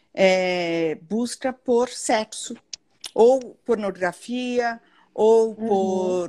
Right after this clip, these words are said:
Speaker 1: por sa-, é, salas de, de sexo mesmo, são mais
Speaker 2: Uhum.
Speaker 1: homens também.
Speaker 2: Uhum.
Speaker 1: Né? Então,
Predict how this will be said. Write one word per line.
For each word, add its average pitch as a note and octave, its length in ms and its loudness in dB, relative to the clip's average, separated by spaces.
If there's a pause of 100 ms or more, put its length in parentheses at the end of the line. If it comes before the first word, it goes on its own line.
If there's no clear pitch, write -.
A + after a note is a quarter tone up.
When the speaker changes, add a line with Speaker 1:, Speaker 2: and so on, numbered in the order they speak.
Speaker 1:
por - 0 - (160)
sa-, - 360 -6
é, E3 220 0
salas G3 600 2
de, D3+ 1080 -6
de D#3 580 -2
sexo F#3 600 -4
mesmo, A3+ 540 -6 (440)
são G#3 220 4
mais A3+ 240 0
Speaker 2:
Uhum. - 20 0
Speaker 1:
homens - 520 -2 (400)
também. F3 440 -2 (920)
Speaker 2:
Uhum. G#3 480 -6 (160)
Speaker 1:
Né? D3+ 280 -4 (100)
Então, E3+ 800 -2